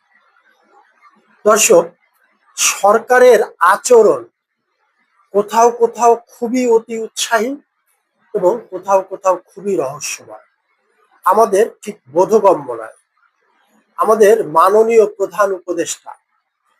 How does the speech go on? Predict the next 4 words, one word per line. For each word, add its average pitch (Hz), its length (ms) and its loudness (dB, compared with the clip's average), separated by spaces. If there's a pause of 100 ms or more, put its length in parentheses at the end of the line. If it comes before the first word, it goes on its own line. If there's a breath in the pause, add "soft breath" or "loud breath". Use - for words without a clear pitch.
(280)
উনি 220 220 2
ওনার 220 300 4
রাজপ্রাসাদ 185 800 0 (120)
ছেড়ে 175 440 -6